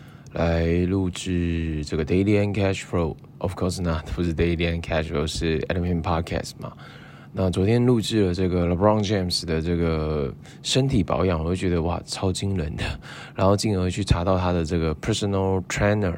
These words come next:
啊，personal trainer，呃，就想说，哇，这个可以，啊，成为这个御用 LeBron James 的这个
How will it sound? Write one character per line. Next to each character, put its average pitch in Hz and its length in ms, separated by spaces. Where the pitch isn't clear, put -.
啊， 80 220
personal 87 400
trainer， 80 420
呃， 82 500
就 98 140
想 87 160
说， - 200
哇， 82 280
这 95 120
个 85 220
可 98 220
以， 90 460
啊， - 280
成 101 300
为 90 200
这 92 120
个 90 120
御 110 280
用 104 200
LeBron 95 380
James 90 320
的 80 100
这 85 140
个 82 260